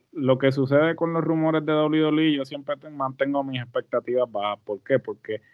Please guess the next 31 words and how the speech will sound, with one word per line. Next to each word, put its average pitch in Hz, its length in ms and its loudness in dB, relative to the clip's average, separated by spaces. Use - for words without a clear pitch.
desde 120 260 4
tiempo 135 300 2
inmemorial 156 580 6
hemos 143 300 4
visto 139 320 0
cómo 139 320 2
todos 139 400 6
los 151 180 -2
años, 127 400 -4
este, 107 480 -2
dicen, 131 320 2
"Ah, 143 160 6
va 135 80 8
a 127 40 6
aparecer 139 400 2
fulano, 143 460 2
va 131 80 4
a - 20 2
aparecer 135 380 0
sutano, 135 540 -2
va 123 60 0
a 117 40 0
aparecer 139 340 -4
mengano", 143 680 0
y 127 60 -10
termina 120 360 -6
apareciendo 139 1000 -2
el 110 120 -6
más 113 300 -10
tecato, 139 500 2
o 117 80 -10